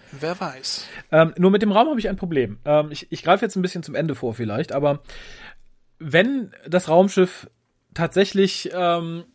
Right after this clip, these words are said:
Speaker 2: da gelandet ist, dann hat man entweder die Sachen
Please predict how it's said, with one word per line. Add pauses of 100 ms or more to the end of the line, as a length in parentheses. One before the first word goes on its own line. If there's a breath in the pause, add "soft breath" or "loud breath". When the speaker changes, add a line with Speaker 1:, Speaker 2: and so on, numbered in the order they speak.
(540)
Speaker 2:
da
gelandet
ist, (720)
dann
hat
man
entweder (140)
die
Sachen